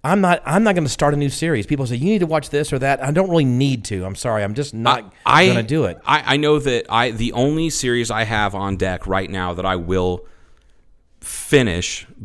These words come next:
Speaker 2: before the last season starts is Game of Thrones.
Speaker 1: Okay.
Speaker 2: And I need to start that pretty soon here.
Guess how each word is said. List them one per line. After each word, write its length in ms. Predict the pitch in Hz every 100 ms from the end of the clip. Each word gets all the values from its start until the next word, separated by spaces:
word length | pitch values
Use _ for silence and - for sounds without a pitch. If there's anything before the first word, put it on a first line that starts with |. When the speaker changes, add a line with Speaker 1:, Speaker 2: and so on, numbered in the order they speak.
| 95
Speaker 2:
before 600 | 107 - 117 107 101 92
the 120 | 92
last 360 | 90 90 92
season 300 | - 95 87
starts 440 | 82 92 90 92 -
is 240 | 101 87 80
Game 180 | 85
of 80 | 78
Thrones. 380 | - 60 - - - -
Speaker 1:
Okay. 240 | 90 87 85
Speaker 2:
And 120 | 107
I 80 | 123
need 100 | 123
to 60 | 107
start 280 | - 104 98
that 440 | 90 82 - _
pretty 220 | - 131
soon 300 | 92 107 101
here. 260 | 92 90